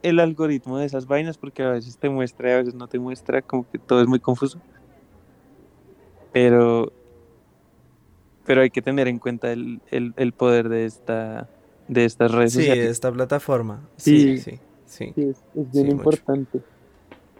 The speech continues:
Speaker 2: ¿Sabes, sabes que yo creo que TikTok,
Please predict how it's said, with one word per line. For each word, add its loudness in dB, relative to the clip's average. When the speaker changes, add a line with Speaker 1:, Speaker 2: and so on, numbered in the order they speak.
Speaker 2:
¿Sabes, 2
sabes 2
que 0
yo 0
creo -6
que -2
TikTok, -6